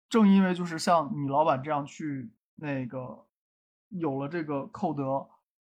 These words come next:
然后我们可能才会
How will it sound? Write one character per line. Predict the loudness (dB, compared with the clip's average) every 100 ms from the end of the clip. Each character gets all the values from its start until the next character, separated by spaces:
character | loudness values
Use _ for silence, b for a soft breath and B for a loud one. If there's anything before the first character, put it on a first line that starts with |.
| -8
然 | -2
后 | 2 2 2
我 | -4 -2 -2 0
们 | -2 -4 -6
可 | -8 -6
能 | -4 -4 -4
才 | -4 0
会 | 2 0 -2